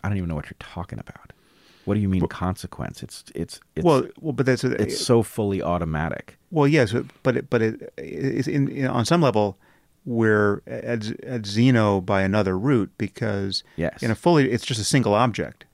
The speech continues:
Speaker 1: Right.
Speaker 2: There, there, there are no such, there's no such thing as events. There's no such thing as causality. It's just a block universe on, on some level.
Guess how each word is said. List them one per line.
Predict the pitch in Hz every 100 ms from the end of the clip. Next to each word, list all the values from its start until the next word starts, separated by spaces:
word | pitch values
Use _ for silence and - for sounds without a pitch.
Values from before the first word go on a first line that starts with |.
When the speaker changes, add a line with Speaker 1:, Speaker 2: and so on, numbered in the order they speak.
| -
Speaker 1:
Right. | 85
Speaker 2:
There, | 123
there, | 113 120
there | 117 131
are | 131
no | 135
such, | 123
there's | 120 - 123 139 143
no | 143
such | 123
thing | 139 110
as | 98
events. | 95 135 - -
There's | 107
no | 127
such | 120
thing | 156 123
as | -
causality. | 107 98 95 95 92
It's | 98
just | 113 104
a |
block | - 104 98 95
universe | 113 113 92 67 -
on, | 107 -
on | 113
some | 104
level. | 95 -